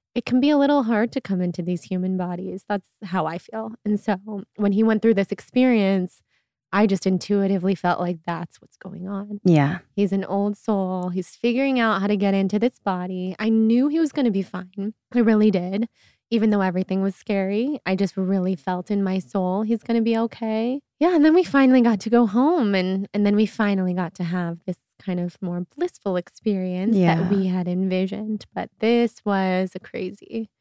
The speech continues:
Speaker 2: Well, that's
Speaker 1: time.
Speaker 2: such sur-, I mean, talking about surrender.
Speaker 1: Mm-hmm.
Speaker 2: Because sometimes the birth can go great, and this can happen home birth or hospital birth, and then things in postpartum start to change.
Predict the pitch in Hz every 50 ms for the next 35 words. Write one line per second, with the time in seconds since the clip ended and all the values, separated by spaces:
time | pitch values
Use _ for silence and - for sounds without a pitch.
0 | _ _ - - 208 196 196 202 202 190 - 196 185 156 160 156 180 202 - -
1 | - - 208 202 196 - - - - 180 170 - - 185 185 180 175 175 165 -
2 | - 185 175 - 185 175 170 165 175 160 - - - 175 156 151 160 208 220 -
3 | - - - - _ _ _ _ - 247 240 240 214 - 214 208 208 220 233 233
4 | 214 196 202 202 190 185 - 202 185 180 170 - - - - 180 165 165 - 170
5 | 160 175 - - - - 180 165 170 165 160 - 170 196 240 254 226 196 - -
6 | _ _ - 196 208 214 240 247 - - - 247 233 247 247 - - 240 240 233
7 | - - - _ _ _ _ - - 202 208 208 214 214 220 226 214 - - 185
8 | 180 156 196 185 - - - - 165 170 - - - - 170 - - - 381 -
9 | - 165 160 156 160 151 156 151 151 147 139 - 160 151 143 - 151 139 - -
10 | 139 - - - - - 151 151 - - - - - - - - - - - 151
11 | 156 - -